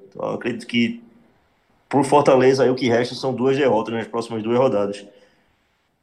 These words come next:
É, para isso eu selecionei a, a, essa odd do Sport aí também. Quero, é, ela é uma, ela faz parte da, da tripla que eu criei aqui. Sport, dois ponto dezenove e Grêmio,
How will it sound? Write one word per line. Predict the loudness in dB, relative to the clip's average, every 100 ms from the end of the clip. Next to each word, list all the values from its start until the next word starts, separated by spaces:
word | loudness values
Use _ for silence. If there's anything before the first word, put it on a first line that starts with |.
| -6
É, | 2 6 6 6 4 4 4 2
para | 0 0
isso | -2 -4
eu |
selecionei | -6 -6 -4 -2
a, |
a, | 0 0 -2 -4
essa | -6 -4
odd | -4
do | -4
Sport | -6 -4 -4 -4
aí |
também. | -4 -2 -2 -4 -10 _ _ _ _ _
Quero, | -4 -2 -2 -2 -2 -4 -8 -16 -20 _ -20 -20 _ _
é, | -4 -2 0
ela | 2
é | 2
uma, | 2 2 0 -2
ela | 2 4
faz | 4 2
parte | 4 2 2
da, | 2 2 2 -6 -20 _ _
da | 0
tripla | 0 -4 -2 -2
que | -4
eu |
criei | -4 0 2 0
aqui. | -2 -4 -8 -8 -16 _ _ _ _ _ _ _ _ -10
Sport, | -2 4 6 6 2 -2 2
dois | 2 4
ponto | 2
dezenove | 4 4 6 6 4 0 -6
e | -6
Grêmio, | -4 -2 -2 -4